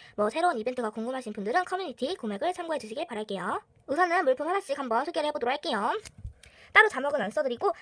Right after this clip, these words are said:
어, 말씀해드릴 테니까 원하시는 물품을 캡처하셔서 카톡으로 와주시면 감사하겠습니다. 제 물-, 물품 모든 도무송들은 다 열 장에 천오백 원입니다. 우선은 택배 수수 도무송 한 세트. 그냥 요거는 블루베리 타르트고요.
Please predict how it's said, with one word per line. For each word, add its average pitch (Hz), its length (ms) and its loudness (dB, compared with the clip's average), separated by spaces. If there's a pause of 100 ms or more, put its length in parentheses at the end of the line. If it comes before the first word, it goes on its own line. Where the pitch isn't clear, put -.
어, 226 100 2
말씀해드릴 277 760 2
테니까 202 340 0
원하시는 226 300 -2
물품을 226 380 -2
캡처하셔서 285 520 0 (100)
카톡으로 294 340 0
와주시면 202 300 -2
감사하겠습니다. 190 480 -6 (360)
제 330 160 6
물-, 262 200 8
물품 294 300 4
모든 277 200 4
도무송들은 254 520 4
다 190 160 0
열 185 140 2
장에 214 180 0
천오백 339 260 4
원입니다. 190 380 2 (340)
우선은 285 260 0
택배 427 220 4
수수 294 320 0
도무송 226 300 -2
한 339 80 -4
세트. 247 260 0 (1400)
그냥 247 180 -2
요거는 254 300 0
블루베리 277 320 4
타르트고요. 349 420 4